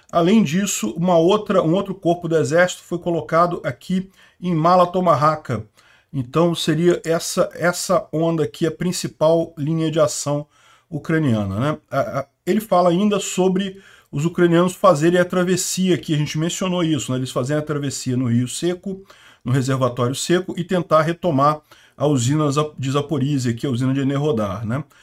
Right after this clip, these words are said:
É, parece óbvio que esse aqui vai ser o principal, a principal eixo de ataque mesmo, segundo ele tá dizendo, né? Eu não sei se tem muita novidade nisso não, todo mundo esperava mesmo que os ucranianos fizessem o principal eixo de ataque aqui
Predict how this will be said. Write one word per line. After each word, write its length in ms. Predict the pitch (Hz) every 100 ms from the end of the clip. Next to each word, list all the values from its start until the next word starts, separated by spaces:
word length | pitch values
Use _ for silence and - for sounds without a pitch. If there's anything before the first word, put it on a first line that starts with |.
| - _ -
É, 160 | 131
parece 420 | 131 180 208 208 170
óbvio 320 | 175 170 180
que 200 | - 175
esse 240 | 190 190
aqui 180 | 175 180
vai 160 | 175 160
ser 260 | - 165
o 80 | 165
principal, 760 | 160 170 - 143 147 143 151 151
a 80 | 139
principal 640 | 151 151 127 - 139 139
eixo 360 | 143 143 - 139
de 80 | 143
ataque 480 | 123 135 131 -
mesmo, 560 | 135 139 151 139 156 156 _ _ _
segundo 480 | - 214 147 156 156
ele 100 | 156
tá 180 | 156 147
dizendo, 460 | 156 120 113 104
né? 180 | 110 - -
Eu 80 | 381
não 100 | -
sei 200 | 262 254
se 160 | 254
tem 140 | - 214
muita 260 | 190 196
novidade 580 | 185 190 180 139 151 147
nisso 220 | 151 -
não, 100 | 135
todo 220 | 269 330
mundo 160 | 226 220
esperava 580 | - 220 180 156 160 151
mesmo 420 | 139 156 160 - _ _ _ _
que 80 | 170
os 80 | 156
ucranianos 600 | 156 170 156 147 151 -
fizessem 600 | 170 123 143 147 160 -
o 60 | 147
principal 640 | 160 156 139 - 139 -
eixo 240 | 139 -
de 80 | 147
ataque 420 | 160 - 156 - 190
aqui 280 | - 185